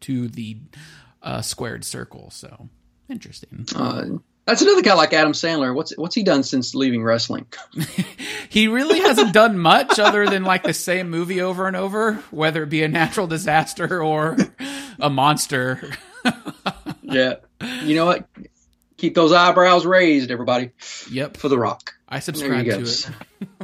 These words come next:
Speaker 1: <laughs>
Speaker 2: Hey, hey, you got to, you got to. All right. Well, it's always a pleasure, man, hanging out, catching up with you and stuff. If you wanna check more out, you can go to the entertainment dot, em-, the entertainment answer dot com. Of course, Brian, you can give them a long list of your, uh,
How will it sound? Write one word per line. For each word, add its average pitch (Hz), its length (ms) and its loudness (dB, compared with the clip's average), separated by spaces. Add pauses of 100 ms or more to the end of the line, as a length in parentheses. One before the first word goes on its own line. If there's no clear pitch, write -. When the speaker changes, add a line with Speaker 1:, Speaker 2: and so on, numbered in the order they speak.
(380)
Speaker 1:
<laughs> - 0 -
Speaker 2:
Hey, 139 260 4
hey, 139 240 -2
you 123 220 2
got 110 220 -4
to, - 140 -6
you 95 100 -4
got - 200 -4
to. - 120 -10
All 131 120 4
right. 117 140 6
Well, 120 100 4
it's 131 100 2
always 196 200 8
a 180 120 4
pleasure, 180 320 4
man, 175 200 0
hanging 170 200 0
out, 170 280 0
catching 160 240 -2
up 143 60 -6
with 139 100 -6
you 147 140 -2
and 135 100 -2
stuff. 143 440 2
If - 640 -18
you 165 100 6
wanna 165 140 6
check 180 220 4
more 170 180 4
out, 165 180 4
you 156 60 -4
can 147 60 -4
go 151 100 0
to 143 60 -2
the 143 60 -2
entertainment 143 460 -2
dot, 123 280 -4 (160)
em-, 180 340 0
the 165 180 6
entertainment 190 520 2
answer 147 260 -2
dot 123 240 0
com. 143 480 4 (560)
Of 139 100 -8
course, 139 280 6
Brian, 139 460 2
you 131 80 2
can 135 120 -2
give 127 140 4
them 123 140 4
a 123 40 0
long 123 360 4
list 123 280 2
of 120 140 0
your, 127 260 4
uh, 113 240 2